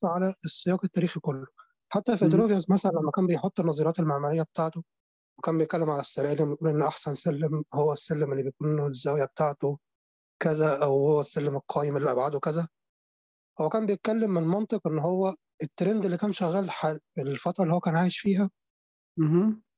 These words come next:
Speaker 1: هو ال-، الترند الرياضي، إن أي حاجة جميلة في الدنيا هي الحاجة اللي رياضيًا
Speaker 2: مهم.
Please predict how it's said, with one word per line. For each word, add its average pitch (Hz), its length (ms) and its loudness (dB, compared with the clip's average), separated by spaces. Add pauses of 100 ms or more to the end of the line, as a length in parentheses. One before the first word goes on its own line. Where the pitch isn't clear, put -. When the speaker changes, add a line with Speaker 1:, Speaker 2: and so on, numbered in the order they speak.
Speaker 1:
هو 202 540 2
ال-، 147 300 -2
الترند 170 400 2
الرياضي، 147 480 2
إن 147 120 -4
أي 170 220 0
حاجة 170 200 0
جميلة 170 340 0
في - 120 -4
الدنيا 175 320 2
هي 170 220 0
الحاجة 165 320 -2
اللي 160 160 -2
رياضيًا 196 600 0 (520)
Speaker 2:
مهم. 156 320 0